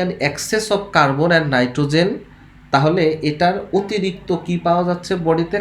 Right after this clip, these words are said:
কার্বন এবং নাইট্রোজেন। এদের হচ্ছে কার্বন এবং নাইট্রোজেনের অত্যাধিক পরিমাণে বডিতে পায়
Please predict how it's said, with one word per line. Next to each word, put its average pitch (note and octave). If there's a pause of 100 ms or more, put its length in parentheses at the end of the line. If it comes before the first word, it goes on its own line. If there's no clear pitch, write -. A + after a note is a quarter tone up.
(120)
কার্বন D3+
এবং C#3
নাইট্রোজেন। G2 (120)
এদের C#3
হচ্ছে E3+ (840)
কার্বন D#3 (120)
এবং D3+ (100)
নাইট্রোজেনের D#3 (240)
অত্যাধিক D3+ (640)
পরিমাণে D3+
বডিতে B2
পায় E2